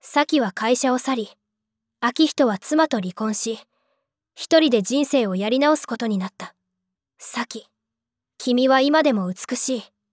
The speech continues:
数年後、偶然の再会を果たした明人は、サキにそう囁いた。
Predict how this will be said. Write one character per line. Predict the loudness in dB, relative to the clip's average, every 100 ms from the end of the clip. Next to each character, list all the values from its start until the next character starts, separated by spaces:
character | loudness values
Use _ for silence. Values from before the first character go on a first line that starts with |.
| _ _
数 | -10 -2 0 2
年 | 2 2
後、 | 0 -2 _ _ _ _ _ _
偶 | 2 4 6
然 | 4 4
の | 4
再 | 4 4
会 | 4 4
を | 4
果 | 2
た | 2
し | 0
た | 0 -2
明 | -2 -6
人 | -4 -6
は、 | -8 -14 _ _ _ _ _ -12
サ | -2 0
キ | 2
に | 0
そ | 0 -2
う | -2
囁 | -4 -4 -4 -4
い |
た。 | -8 -14